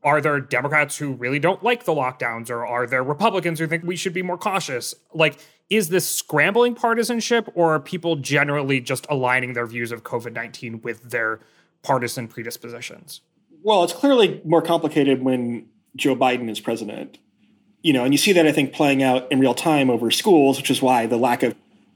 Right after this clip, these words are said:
Speaker 2: high quality data on how Americans feel about school reopenings is a shame. But yeah, clearly, like, Trump was seen as too cavalier on reopening and not on the side of the science. And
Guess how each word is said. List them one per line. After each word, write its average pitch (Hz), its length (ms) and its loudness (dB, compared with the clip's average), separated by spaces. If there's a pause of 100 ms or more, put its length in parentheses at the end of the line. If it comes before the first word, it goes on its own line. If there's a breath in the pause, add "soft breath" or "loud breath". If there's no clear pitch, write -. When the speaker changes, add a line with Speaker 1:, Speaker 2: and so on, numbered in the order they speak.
(120)
Speaker 2:
high 131 140 4
quality 120 600 0 (180)
data 127 220 2
on 117 100 -2
how 120 160 2
Americans 117 380 -2
feel 123 140 2
about 110 200 -2
school 190 220 4
reopenings 120 540 4
is 113 320 0 (260)
a 123 40 2
shame. 120 560 0 (680 soft breath)
But 196 100 4
yeah, 269 240 8
clearly, 285 320 6
like, 147 480 4 (540)
Trump 247 260 2
was 226 160 0
seen 190 240 4
as 147 220 4
too 226 180 -2
cavalier 175 600 4
on 139 400 0 (360)
reopening 151 720 0
and 135 140 0
not 151 240 0
on 147 120 -2
the 147 80 0
side 139 340 2
of 131 140 0
the 131 80 0
science. 131 680 -2 (580)
And 135 840 -2